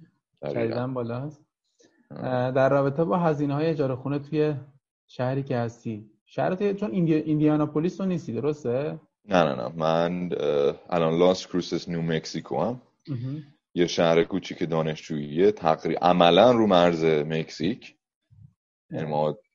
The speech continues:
Speaker 1: یه پونزده دقیقه، بیست دقیقه به سمت الپاسو رانندگی بکنیم. الپاسو یه شهر توی تگزاس، نزدیک اینجا.
Speaker 2: آه، درست.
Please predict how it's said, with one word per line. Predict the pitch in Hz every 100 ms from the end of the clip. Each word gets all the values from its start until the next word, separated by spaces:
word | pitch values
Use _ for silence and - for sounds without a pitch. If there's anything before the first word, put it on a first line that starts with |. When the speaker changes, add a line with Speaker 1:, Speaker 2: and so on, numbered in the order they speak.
| _ _ _
Speaker 1:
یه | 67 80
پونزده | - 92 85 80 82 87
دقیقه، | 87 80
بیست | 78 82 -
دقیقه | 87 78 80
به |
سمت | 76 85 76
الپاسو | 76 80 78 76 82
رانندگی | 76 76 76 76 71
بکنیم. | 73 - 80
الپاسو | 87 92 - 85
یه | 78
شهر | 80 73 76
توی | 76 69 69
تگزاس، | 71 73 - 69 78 -
نزدیک | 69 - -
اینجا. | 60 131 123
Speaker 2:
آه، |
درست. | 123 117 117 _